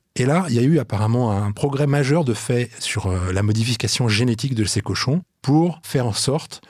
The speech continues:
que les organes ne soient plus rejetés. En fait, on a identifié des molécules auxquelles s'attaque le corps humain, on modifie les cochons pour qu'ils ne produisent plus cette molécule,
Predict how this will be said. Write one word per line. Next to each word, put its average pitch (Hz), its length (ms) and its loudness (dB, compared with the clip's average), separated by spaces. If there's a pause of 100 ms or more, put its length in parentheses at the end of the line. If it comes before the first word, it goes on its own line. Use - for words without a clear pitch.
(140)
que - 80 -2
les 104 160 2
organes 117 220 0
ne 107 80 0
soient - 160 -2
plus 131 100 -2
rejetés. 107 360 0
En 95 60 -4
fait, 139 160 0
on 113 100 2
a 107 80 2 (200)
identifié 135 420 0
des 113 120 4
molécules 123 540 2 (260)
auxquelles 107 220 -4
s'attaque 98 340 -2
le 95 40 0
corps 90 200 0
humain, 98 260 0 (180)
on 107 60 2
modifie 113 460 2
les 98 180 0
cochons 104 380 0
pour 92 100 -6
qu'ils 95 140 -2
ne - 40 -2
produisent 127 280 0
plus - 160 -6
cette - 180 -2
molécule, 98 440 0